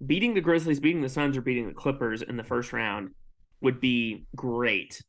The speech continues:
for Luka's legacy, for this team moving forward.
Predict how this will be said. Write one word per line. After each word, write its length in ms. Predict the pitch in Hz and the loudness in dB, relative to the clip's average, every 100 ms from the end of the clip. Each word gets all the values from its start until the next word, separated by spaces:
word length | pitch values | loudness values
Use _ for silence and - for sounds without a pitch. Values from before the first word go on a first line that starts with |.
| _ | _
for 580 | _ 127 120 113 107 - | _ 0 2 0 -2 -6
Luka's 480 | - 143 160 196 165 | 2 4 6 6 4
legacy, 560 | 165 165 165 - 160 156 | 2 0 0 0 0 0
for 160 | 131 | -2
this 160 | 110 104 | -6 -8
team 320 | - 127 120 | -4 -2 0
moving 280 | 117 110 104 | -2 -4 -2
forward. 600 | 160 175 160 160 151 | 2 4 4 4 2